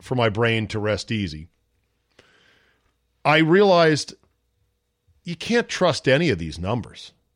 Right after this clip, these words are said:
Like, you don't know who's lying and who's not lying, how much of it is current, et cetera, et cetera. Now, some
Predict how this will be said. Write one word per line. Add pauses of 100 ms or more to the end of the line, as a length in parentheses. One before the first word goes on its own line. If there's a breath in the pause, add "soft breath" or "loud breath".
(760)
Like,
you
don't
know
who's
lying
and
who's
not
lying,
how
much
of
it
is
current, (880)
et
cetera, (160)
et
cetera. (1000)
Now,
some